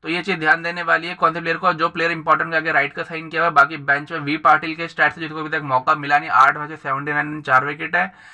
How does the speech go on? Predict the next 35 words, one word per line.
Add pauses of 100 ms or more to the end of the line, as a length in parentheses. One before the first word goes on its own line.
(320)
राजेंद्रन
को
एक
मैच
में
मौका
मिला,
चाहे
दोनों
not
out
मारे,
बाकी
नीचे
किसी
प्लेयर
के
स्टैट्स
अवेलेबल
नहीं
है
क्योंकि
सारे
न्यू
प्लेयर
है,
तो
इसलिए
अभी
तुमको
मौका
भी
नहीं
मिला
है।